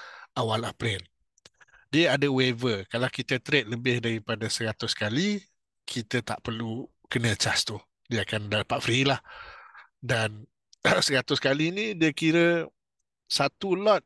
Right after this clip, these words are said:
kita beli dan jual ataupun jual dan beli, entry dan exit,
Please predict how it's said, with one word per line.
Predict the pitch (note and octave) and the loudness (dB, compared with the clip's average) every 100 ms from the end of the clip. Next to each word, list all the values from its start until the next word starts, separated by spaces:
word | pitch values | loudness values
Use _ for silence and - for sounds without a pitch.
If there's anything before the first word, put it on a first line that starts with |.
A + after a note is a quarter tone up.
| - | -6
kita | D#3+ - D#3 C#3+ C3 C3+ | -10 -2 2 2 0 -6
beli | A#2+ C3 D#3+ F#3+ D#3+ | -4 -2 -2 -2 2
dan | C#3 C#3 C3 | 2 2 -6
jual | B2+ C3+ G#2+ C3 | 0 2 2 0
ataupun | - A#2+ C3 | -6 -8 -8
jual | A#2 B2 C3 | 0 4 4
dan | B2 A#2+ | 4 0
beli, | A#2+ G#2+ A2+ D3 _ _ | -2 -6 -8 -12 _ _
entry | - A#2 A2 C3 C3 | -6 -4 -2 2 2
dan | A#2+ A#2+ | 2 0
exit, | B2 A2+ A#2 B2 | -2 -2 -2 -2